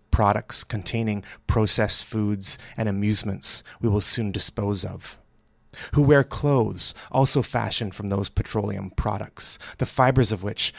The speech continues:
find their way into our oceans and the base of the food chain, and who have mobile phones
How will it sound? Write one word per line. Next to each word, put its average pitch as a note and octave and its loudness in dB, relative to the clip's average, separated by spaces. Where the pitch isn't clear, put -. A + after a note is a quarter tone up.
find A#2+ 2
their A2+ 6
way A2 6
into A2 2
our G2 -2
oceans G#2+ -2
and A2 -2
the A2 0
base A2+ 0
of G#2 -2
the - -6
food A2 0
chain, F2 -6
and B2 0
who B2 2
have A#2 2
mobile A#2 2
phones - -2